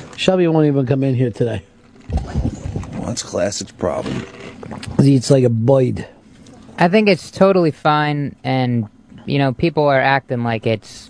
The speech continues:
Speaker 3: like, a bad thing. They're acting like they're in, like, the Middle East, where, like, people get really
Speaker 1: That's
Speaker 3: upset
Speaker 1: this
Speaker 3: they do
Speaker 1: fucking
Speaker 3: it.
Speaker 1: Hicks. Reminds me of a crazy Muslim.
Speaker 2: I need more burqas out there.
Speaker 3: <laughs> He has a beard like
Speaker 1: Jerry
Speaker 3: one.
Speaker 1: Burke is your fucking best friend.
Speaker 2: <laughs> Of the Jersey burqas.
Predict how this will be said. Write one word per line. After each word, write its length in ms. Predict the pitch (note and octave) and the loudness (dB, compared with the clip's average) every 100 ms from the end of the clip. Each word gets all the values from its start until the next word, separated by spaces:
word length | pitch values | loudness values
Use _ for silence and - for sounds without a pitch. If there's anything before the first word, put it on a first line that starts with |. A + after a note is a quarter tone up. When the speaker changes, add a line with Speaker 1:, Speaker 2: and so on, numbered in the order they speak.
| - | -6
Speaker 3:
like, 160 | C3 A2+ | -2 -2
a 40 | |
bad 440 | G#2 B2+ B2+ A#2+ G#2 | 0 2 2 0 -2
thing. 180 | C#3 B2 | -2 0
They're 100 | A2+ | 0
acting 220 | A#2 B2 | 0 0
like 160 | A2+ G#2+ | -4 0
they're 160 | A2+ | 0
in, 240 | G#2 G2+ G2 - | 0 -2 -4 -4
like, 260 | G2+ - - | -4 -4 0
the 80 | G#2+ | 2
Middle 300 | A2+ A2+ A2+ | 4 4 4
East, 320 | A#2+ - - | 2 0 -6
where, 140 | G#2+ G2+ | -2 0
like, 200 | G2 F2 - - - - - - | -2 -4 -12 -20 -20 -20 -18 -8
people 240 | - A2 G#2+ | -6 -2 0
get 180 | A2+ A2 | 0 2
really 280 | A2+ A#2+ B2+ | 2 4 4
Speaker 1:
That's 240 | G3+ F#3 | 2 2
Speaker 3:
upset 140 | - | 2
Speaker 1:
this 160 | G#3+ E3+ | 2 2
Speaker 3:
they 60 | G#3+ | 0
do 60 | |
Speaker 1:
fucking 280 | G3 F#3+ F#3+ | 0 2 2
Speaker 3:
it. 20 | |
Speaker 1:
Hicks. 320 | F3+ G3 - | 4 2 0
Reminds 340 | E3+ F3 E3+ D#3 | 0 2 2 2
me 140 | F3 | 0
of 140 | F3 D#3 | 2 0
a 40 | |
crazy 360 | - F3+ D#3 F3 | 0 0 2 0
Muslim. 360 | F3+ D#3+ B2 | 0 0 0
Speaker 2:
I 100 | A#2 | 0
need 140 | B2 B2 | 0 0
more 180 | B2 A2 | 0 0
burqas 500 | A2+ A2 G2+ F#2 F#2 | 0 0 -2 -6 -4
out 220 | F#2 - | -6 -4
there. 240 | F#2 F2+ - - - - - - - - | -4 -4 -8 -20 -20 -20 -18 -18 -20 -6
Speaker 3:
<laughs> 300 | C#3+ F3+ D3+ | -4 -2 -4
He 120 | C#3 C#3 | -2 0
has 160 | D#3 | 2
a 80 | C#3 | 0
beard 440 | A2 B2+ D#3+ E3+ | 2 4 4 4
like 80 | B2 | 2
Speaker 1:
Jerry 240 | F#3+ G3+ F3 | 2 4 2
Speaker 3:
one. 80 | |
Speaker 1:
Burke 300 | C#3 G3 E3 | 2 0 0
is 180 | D#3 B2+ | 0 0
your 100 | D3+ | 0
fucking 420 | - F3+ E3 E3 | 0 0 0 0
best 300 | D3 D#3+ - | 2 0 -2
friend. 340 | - F3 D#3+ G#2 | -2 0 0 0
Speaker 2:
<laughs> 1800 | D3+ - - - - - - - - - - - - - - - - - | -4 -4 -10 -16 -14 -14 -14 -20 -20 -20 -20 -20 -20 -20 -16 -12 -10 -4
Of 100 | C#3 | -2
the 80 | E3 | 0
Jersey 340 | G3 G#3 D#3 | 0 0 -4
burqas. 640 | G#2 F2+ D#2 - - - | -6 -8 -8 -12 -12 -16